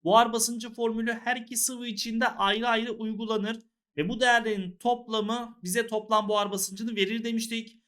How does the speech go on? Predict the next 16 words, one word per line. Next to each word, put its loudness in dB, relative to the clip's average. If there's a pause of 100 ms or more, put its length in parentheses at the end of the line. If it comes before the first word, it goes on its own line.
Sıvılarımıza 2
baktığımızda 0
etil 2
alkol 0
ve 0
sudan 0
oluşan 0
bir -8
karışım -2
var 4
elimizde. -4 (280)
O 2
halde 4
etil 0
alkol -2
için -6